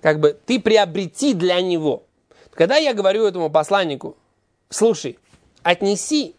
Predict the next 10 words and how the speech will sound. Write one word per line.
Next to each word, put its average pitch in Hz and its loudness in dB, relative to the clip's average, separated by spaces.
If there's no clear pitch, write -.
что - 4
я 277 0
имею 160 -4
в 131 -4
виду? 123 -10
Я 175 6
имею 196 -6
в - -6
виду 175 -2
сказать, 165 2